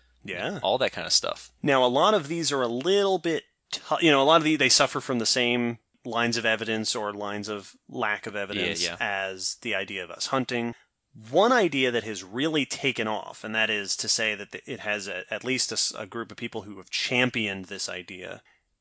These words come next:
Speaker 1: of one of the side effects of human spreading is disease.
Speaker 2: Yeah.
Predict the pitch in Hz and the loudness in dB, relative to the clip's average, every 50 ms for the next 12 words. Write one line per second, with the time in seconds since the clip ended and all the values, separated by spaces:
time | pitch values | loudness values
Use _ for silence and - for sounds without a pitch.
0 | _ _ - 135 117 107 104 104 95 95 90 87 92 101 110 117 135 160 175 170 | _ _ -2 0 2 2 2 0 -2 -6 -14 -16 -14 -6 2 6 8 8 8 8
1 | 156 135 113 107 107 110 117 107 107 101 98 98 95 - - _ _ _ _ _ | 6 4 2 -2 -8 -8 -6 -6 -4 -6 -6 -8 -10 -14 -18 _ _ _ _ _
2 | _ _ _ _ - - - - - - 151 135 143 143 147 143 135 127 120 107 | _ _ _ _ 0 4 6 8 8 8 6 4 4 4 4 6 4 4 2 0
3 | 110 95 - - _ - 143 120 - - 110 95 90 90 - - - 117 101 - | -2 -8 -10 -14 _ -8 -8 -8 -6 -6 -6 -6 -6 -6 -6 -6 -4 -4 -6 -8
4 | - 110 101 92 87 87 87 - - - - 95 90 87 90 87 87 90 - _ | -10 -10 -8 -8 -8 -6 -4 -4 -4 -4 -6 -8 -8 -8 -10 -12 -12 -14 -18 _
5 | _ _ _ _ _ _ _ _ _ _ 143 127 117 107 - - - 113 98 - | _ _ _ _ _ _ _ _ _ _ -2 0 0 0 -2 -2 -2 -4 -4 -4
6 | 107 104 - - - - - - - _ _ 120 95 87 85 85 80 | -4 -6 -10 -8 -6 -6 -6 -8 -12 _ _ -16 -16 -16 -14 -16 -18